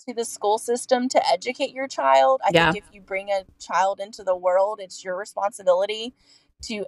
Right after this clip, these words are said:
Speaker 1: educate them. Yeah, your te-, your child's teacher is gonna teach them the curriculum, you know, and, but, you know, they're not gonna be sitting there teaching your kid, you know,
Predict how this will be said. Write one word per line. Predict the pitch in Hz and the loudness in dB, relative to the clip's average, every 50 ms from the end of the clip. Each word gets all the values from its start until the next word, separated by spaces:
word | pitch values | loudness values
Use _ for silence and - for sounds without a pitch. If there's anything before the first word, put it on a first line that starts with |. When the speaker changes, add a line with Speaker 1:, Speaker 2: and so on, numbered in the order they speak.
| - - | 0 0
Speaker 1:
educate | 185 180 208 240 - 285 262 - | 0 0 -2 0 2 2 2 4
them. | - 277 269 262 247 | 4 4 4 4 6
Yeah, | 208 208 240 269 254 208 | 6 6 8 8 6 4
your | 196 196 202 | 2 0 -4
te-, | 202 - 240 - - - | -10 -12 -14 -14 -16 -20
your | 190 185 180 160 220 214 | -20 -20 -20 _ -20 -4
child's | - 262 226 214 214 - | 2 4 4 4 4 -2
teacher | 254 233 - 226 208 | -10 -12 -10 -10 -12
is | 196 - | -8 -4
gonna | - 196 190 185 190 196 - _ _ _ _ _ _ _ _ _ | -4 -2 -2 -2 -4 -6 -8 _ _ _ _ _ _ _ _ _
teach | - 285 262 240 - | -6 -6 -6 -4 2
them | - 254 240 240 233 220 | 2 2 2 2 0 -2
the | 226 - | -4 0
curriculum, | - 262 294 - - 269 277 233 233 254 285 339 - _ _ - | 2 2 2 2 2 2 4 4 4 4 2 -4 -12 _ _ -10
you | 220 214 | -6 -2
know, | 208 208 214 220 240 254 - _ _ - | 0 2 2 2 0 -2 -8 _ _ 2
and, | 214 220 214 214 208 208 208 196 _ _ _ _ _ _ _ _ - | 2 4 4 2 0 -2 -6 -12 _ _ _ _ _ _ _ _ 0
but, | 240 226 208 - _ _ _ _ _ _ _ | 2 2 2 0 _ _ _ _ _ _ _
you | - 277 | -12 -8
know, | 254 247 247 240 | -6 -6 -4 -4
they're | 269 269 | -4 -2
not | 277 294 302 294 | -2 -2 -4 -4
gonna | - 277 262 247 240 | -4 -4 -4 -4 -4
be | 220 247 240 | -6 -12 -12
sitting | - - 247 254 240 | -10 -10 -8 -2 0
there | 226 220 208 - _ _ _ | 2 2 0 0 _ _ _
teaching | - 254 240 - 233 | -6 -6 -6 -4 -6
your | 220 214 214 | -6 -6 -4
kid, | - - 226 214 208 208 208 208 214 | 0 0 2 2 2 0 -2 -4 -2
you | 214 | 2
know, | 202 196 190 190 190 196 - | 2 4 6 4 4 2 0